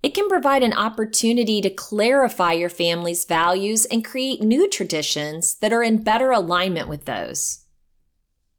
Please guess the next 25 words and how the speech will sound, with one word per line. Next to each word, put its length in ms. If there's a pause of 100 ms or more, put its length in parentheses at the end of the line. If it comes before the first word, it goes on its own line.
(140)
Michigan 600
resident 480
Sandy 360
Jones 760
used 380
to 80
host 280
a 60
holiday 460
dinner 260
for 180
twenty 480
people. 600 (440)
She 260
remembers 520
buying 320
fillets 760
and 100
expensive 500
desserts 680
in 160
the 80
local 460
specialty 520
shops. 640